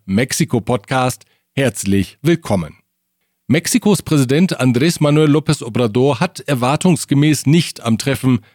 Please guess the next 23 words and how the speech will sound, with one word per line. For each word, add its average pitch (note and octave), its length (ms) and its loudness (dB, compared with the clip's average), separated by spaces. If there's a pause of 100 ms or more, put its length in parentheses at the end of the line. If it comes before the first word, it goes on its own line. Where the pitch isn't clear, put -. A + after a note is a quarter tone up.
der C3 140 0
amerikanischen B2 720 0
Regierungschefs B2+ 920 -2
in C3+ 160 2
Los D#3+ 220 0
Angeles G#2+ 520 0
teilgenommen. E2+ 840 -4 (800)
Er A2 80 0
hielt F#3 320 4
bis F#3 180 0
zuletzt - 540 -2
an A2+ 160 -2
seiner A#2 260 2
Position B2 580 2
fest, - 400 -2 (220)
seine G2 400 -2
Anwesenheit C3 920 0
mit D#3+ 160 0
der G3 180 -2
Einladung C3 680 2
der G#2+ 180 0
autoritären G#2+ 680 0
Machthaber B2 680 0